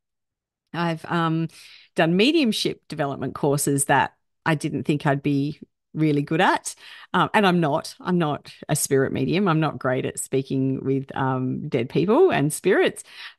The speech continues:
but I was surprised at some of the information that came through in that space, and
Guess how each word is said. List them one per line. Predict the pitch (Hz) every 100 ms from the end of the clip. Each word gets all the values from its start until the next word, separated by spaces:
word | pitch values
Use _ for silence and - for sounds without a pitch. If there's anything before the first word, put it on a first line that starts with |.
| _
but | 208 220 117 - _ _ _
I | 208 208
was | 180 170 -
surprised | 262 - 160 143 135 160 254 - -
at | 190
some | - 156 156
of |
the | 160 147
information | 139 170 180 359 381 190
that | 151 -
came | - 135 139
through | - 139 127 -
in | 151 143
that | 135 -
space, | - - 339 147 - - -
and | 165 160 160 156